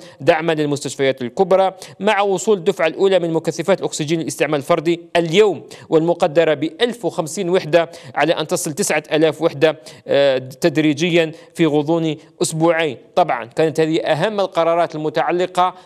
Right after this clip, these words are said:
بمواجهة فيروس كورونا خلال اجتماع مجلس الوزراء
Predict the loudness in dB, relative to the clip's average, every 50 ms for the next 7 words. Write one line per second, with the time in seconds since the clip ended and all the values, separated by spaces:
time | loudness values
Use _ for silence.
0 | _ -18 -14 -8 -4 -4 -2 -2 -4 -6 -10 -18 -8 -2 0 2 2 2 2 2
1 | 2 2 0 0 0 0 2 2 2 2 2 2 0 0 0 0 0 2 2 0
2 | -2 -2 -2 0 0 2 0 -2 -2 -2 0 0 0 0 -2 -2 -2 -2 0 0
3 | 0 0 0 -2 0 0 -2 -2 0 -2 0 0 0 2 2 2 4 4 2 0
4 | -2 -6 -20 -20